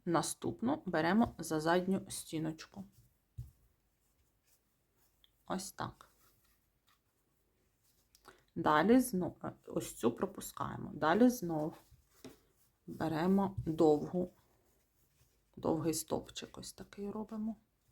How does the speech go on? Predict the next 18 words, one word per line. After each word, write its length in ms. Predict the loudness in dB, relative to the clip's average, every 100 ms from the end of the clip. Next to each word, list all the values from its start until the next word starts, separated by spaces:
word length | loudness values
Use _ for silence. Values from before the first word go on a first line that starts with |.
| _ _ _ _ _ _ _ _ _
Ось 260 | -10 -10 -14
так. 500 | -8 -6 -6 -8 -20 _ _ _ _ _ _ -4
Далі 280 | 0 2 4
наступну 480 | 4 4 -2 0 2
в'яжемо 460 | 2 0 0 0 0
за 160 | -4
задню 360 | -2 -2 -2 -6
стіночку. 680 | -8 -10 -10 -10 -14 -20 -20 _ -20 _ _ _ _ _ _ _ _ _ _ _ _ _ _ _ _ _ _ _ _ _ _ _ _ _ _ -10
Ось 280 | -8 -10
так, 260 | _ -10 -10
дівчат. 440 | -16 -20 -16 -16 -18 _ _ _ _ _ _ _ _ _ _ _ _ -4
І 100 | -4
так 560 | 0 6 6 4 -6 -2
йдемо 880 | 0 0 2 4 6 6 6 2 -4
до 300 | -2 0 0
кінця 680 | -2 -6 -6 -8 -2 0 -2 -4
рядочку. 800 | -2 -2 -2 -6 -6 -20 -20 -20 _ _ _ _ _ _ _
Одна 500 | 2 6 4 4